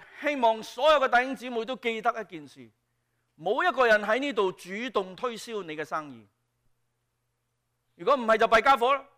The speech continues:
團契完咗之後，<laughs>嘿，嘿，派卡片，<laughs>上我個網頁睇吓啦，噉。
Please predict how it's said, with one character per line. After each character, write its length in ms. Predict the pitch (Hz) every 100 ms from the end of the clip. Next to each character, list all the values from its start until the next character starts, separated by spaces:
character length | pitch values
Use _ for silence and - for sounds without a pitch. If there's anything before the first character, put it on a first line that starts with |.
| _ _
團 120 | 170 165
契 80 | 208
完 260 | 208 156
咗 120 | 156 190
之 120 | 220
後， 80 | 208
<laughs> 40 |
嘿， 100 | 339
嘿， 160 | 285 311 _ - _
派 120 | 202
卡 200 | - 220
片， 280 | - 320 175 _ _ 320 _ _
<laughs> 440 | 190 _ _ _ _
上 200 | 220 254
我 80 |
個 80 | 254
網 220 | 254 233
頁 140 | 247 233
睇 180 | - 254
吓 180 | 240
啦， 80 | 233 247 240
噉。 160 | 208